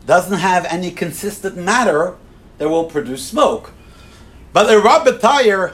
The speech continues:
uh-huh. If it's a rubber tire, you'll have thick, black, choking smoke.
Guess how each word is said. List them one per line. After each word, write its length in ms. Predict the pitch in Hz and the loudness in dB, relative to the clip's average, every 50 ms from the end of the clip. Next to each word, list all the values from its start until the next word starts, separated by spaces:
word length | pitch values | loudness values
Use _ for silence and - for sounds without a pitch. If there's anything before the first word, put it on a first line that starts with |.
| - - | -10 -14
uh-huh. 320 | - 123 110 107 113 123 - - - - - - - _ - - - - - - - - - - - - - - - | -14 -14 -14 -14 -16 -16 -18 -20 -20 -20 -20 -20 -20 _ -20 -20 -20 -20 -20 -20 -20 -20 -20 -20 -20 -20 -20 -16 -14
If 120 | - 123 143 | -8 -4 -4
it's 180 | 139 - - | -4 -4 -2
a 80 | 135 127 | -2 2
rubber 340 | 165 247 285 254 214 233 220 | 2 2 4 4 2 2 2
tire, 600 | - 214 269 320 302 285 233 226 220 214 208 202 | 2 2 2 2 2 4 4 6 6 6 4 2
you'll 300 | 190 175 190 202 190 160 | 2 0 -2 -2 0 0
have 180 | 156 143 - - | -2 -2 -4 -6
thick, 760 | - - - - - 208 190 170 165 156 147 - - - - - - - - | -12 -20 -10 -2 0 2 2 2 2 0 -4 -8 -10 -18 -20 -20 -20 -20 -18
black, 720 | - 107 131 160 180 185 175 170 160 156 156 - - - - - - | -12 -8 -2 2 4 4 4 4 4 0 -2 -8 -16 -20 -20 -16 -10
choking 540 | - - 180 185 185 165 - - 180 170 180 | -4 0 2 2 2 0 -2 -4 -6 -6 -6
smoke. 540 | - - - 254 294 - 220 214 - - | -8 -10 -6 -4 -4 -4 -4 -6 -10 -14